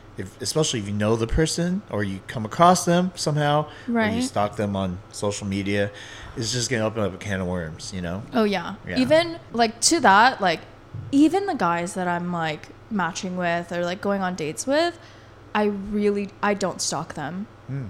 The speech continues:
Speaker 2: Because, like, there have been too many experiences where, like,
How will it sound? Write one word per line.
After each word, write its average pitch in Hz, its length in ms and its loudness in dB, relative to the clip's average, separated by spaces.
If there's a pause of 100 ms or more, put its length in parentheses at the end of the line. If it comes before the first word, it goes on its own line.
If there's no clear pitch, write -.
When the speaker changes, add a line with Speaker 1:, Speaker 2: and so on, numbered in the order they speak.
Speaker 2:
Because, 226 320 0
like, 208 160 0
there 208 160 4
have 208 120 0
been 214 320 -2
too - 260 0
many 226 220 -2
experiences 214 920 -4
where, 202 260 0
like, 170 360 0